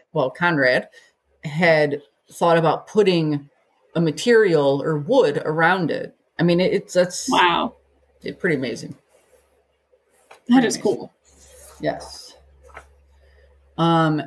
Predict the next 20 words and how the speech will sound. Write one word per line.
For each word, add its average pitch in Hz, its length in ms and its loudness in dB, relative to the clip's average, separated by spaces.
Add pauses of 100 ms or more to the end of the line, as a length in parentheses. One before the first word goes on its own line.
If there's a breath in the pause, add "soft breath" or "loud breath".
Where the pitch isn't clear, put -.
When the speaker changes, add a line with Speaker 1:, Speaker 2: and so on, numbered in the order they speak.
(340)
Speaker 1:
Nicholas 240 640 2
Copernicus 247 800 0
published 247 560 -2
his 285 180 -4
theory 170 340 0
that 165 160 2
the 160 80 2
Earth - 420 0
was 240 180 2
not 196 260 -2
the 220 80 -8
center 156 520 -2
of 143 260 -6
the 156 80 -4
universe - 760 -8 (1300)
in - 160 -4
the 233 60 0
sixteenth 392 480 2
Speaker 2:
Mm. 320 60 2
Speaker 1:
century. - 400 -6